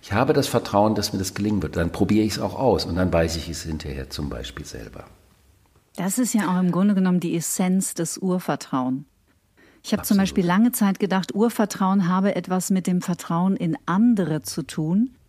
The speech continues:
Speaker 2: Heute würde ich sagen, es hat sehr viel mit dem Vertrauen in mich zu tun, dass egal, was mir widerfährt oder wer mir so vor die Flinte springt,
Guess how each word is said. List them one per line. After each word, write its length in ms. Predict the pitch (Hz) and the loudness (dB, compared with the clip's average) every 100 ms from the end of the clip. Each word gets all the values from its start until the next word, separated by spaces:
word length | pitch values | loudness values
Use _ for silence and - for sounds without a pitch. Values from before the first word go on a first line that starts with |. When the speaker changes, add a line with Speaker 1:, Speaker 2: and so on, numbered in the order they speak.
| _ - - | _ -20 -2
Speaker 2:
Heute 280 | 175 240 214 | 2 2 2
würde 140 | 175 | 0
ich 100 | 175 | -2
sagen, 300 | - 156 165 170 | 0 0 2 0
es 100 | - | 0
hat 160 | 160 | -2
sehr 240 | 160 208 254 | 0 2 2
viel 220 | - 180 | 2 2
mit 180 | 175 - | 2 2
dem 220 | 165 165 | 0 0
Vertrauen 600 | 165 156 - 156 156 156 | -2 -2 0 2 2 0
in 420 | - 151 147 151 | 0 0 2 2
mich 340 | 190 339 - - | 2 0 -4 -8
zu 160 | - | -6
tun, 320 | 156 - 190 | -4 0 2
dass 240 | 202 170 - | 2 2 -2
egal, 680 | 165 151 151 185 240 226 170 | -4 0 2 2 4 2 2
was 180 | 165 - | 0 0
mir 320 | 160 156 147 - - - - | 2 2 0 -6 -20 -14 -2
widerfährt 880 | 170 170 160 - 220 233 240 208 | 2 2 0 0 2 4 2 0
oder 400 | - 170 165 156 | -2 0 0 0
wer 160 | 147 170 | 0 2
mir 160 | 175 165 | 2 2
so 180 | 165 165 | 0 -2
vor 220 | - 165 | 0 0
die 80 | 165 | 0
Flinte 400 | - 233 262 208 | 2 2 2 0
springt, 460 | - 185 185 185 | 0 0 2 0